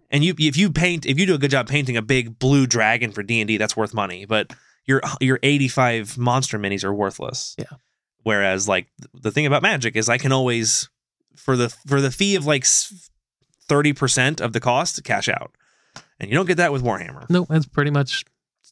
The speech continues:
Speaker 2: you're pretty much stuck with whatever you buy.
Speaker 1: Um,
Speaker 2: But
Speaker 1: but
Speaker 2: if you do a decent job, you can also just display 'em. Like, that's the other
Speaker 1: Yeah.
Speaker 2: kind of, like,
Speaker 1: They are art.
Speaker 2: I do very, very minimally collect, like, action figures and whatnot, like,
Speaker 1: Uh-huh.
Speaker 2: incredibly minimally.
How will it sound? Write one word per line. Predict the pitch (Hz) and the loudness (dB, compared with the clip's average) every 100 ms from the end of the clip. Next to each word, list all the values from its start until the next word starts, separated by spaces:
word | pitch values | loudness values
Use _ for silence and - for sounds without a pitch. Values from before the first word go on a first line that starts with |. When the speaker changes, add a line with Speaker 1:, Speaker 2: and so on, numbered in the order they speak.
| _ | _
Speaker 2:
you're | 147 | -2
pretty | 127 156 160 | 0 0 2
much | 151 - | 0 -2
stuck | - 135 139 | -2 -2 -2
with | 139 | -2
whatever | 135 127 127 | -2 -2 0
you | 127 | -2
buy. | 123 113 135 _ _ | -2 -2 -4 _ _
Speaker 1:
Um, | 113 101 - - 123 _ _ _ | -6 -4 -6 -14 -20 _ _ _
Speaker 2:
But | 202 190 | 2 2
Speaker 1:
but | - | 2
Speaker 2:
if | 170 165 | -2 0
you | 170 | 2
do | 151 | 2
a | |
decent | 143 139 165 | 2 2 2
job, | 208 220 185 190 | 2 0 -2 0
you | 196 | 2
can | 185 | 4
also | 165 160 143 | 2 2 0
just | 143 - | 0 -2
display | - 131 127 | -4 -2 0
'em. | 147 147 | 0 0
Like, | 156 135 | 0 0
that's | 156 | 0
the | 143 | 2
other | 131 131 | 4 4
Speaker 1:
Yeah. | 113 | 4
Speaker 2:
kind | 151 151 | 2 2
of, | 135 _ _ _ _ | -4 _ _ _ _
like, | 160 147 | 2 4
Speaker 1:
They | 143 | 2
are | 123 | 0
art. | 107 113 - _ - | -2 -2 -10 _ -2
Speaker 2:
I | 156 | 0
do | 156 170 160 139 - _ _ _ - 156 139 | 4 2 2 -2 -8 _ _ _ -20 -6 2
very, | 135 151 151 160 160 156 156 147 135 - | 4 4 4 2 0 2 2 2 0 -2
very | 143 135 147 147 147 147 | 0 2 2 2 0 0
minimally | 139 139 143 147 151 151 139 | 2 2 4 4 2 0 0
collect, | 143 135 131 - - | 0 0 -2 -12 -2
like, | 127 120 | -2 0
action | 135 - 151 | -2 0 0
figures | 151 156 160 | 0 2 2
and | 160 | 4
whatnot, | 160 156 156 160 - | 2 2 2 0 -2
like, | 127 | -2
Speaker 1:
Uh-huh. | 113 110 | 0 0
Speaker 2:
incredibly | 127 123 127 139 147 | 0 0 2 2 4
minimally. | 147 151 151 156 160 | 4 4 2 2 0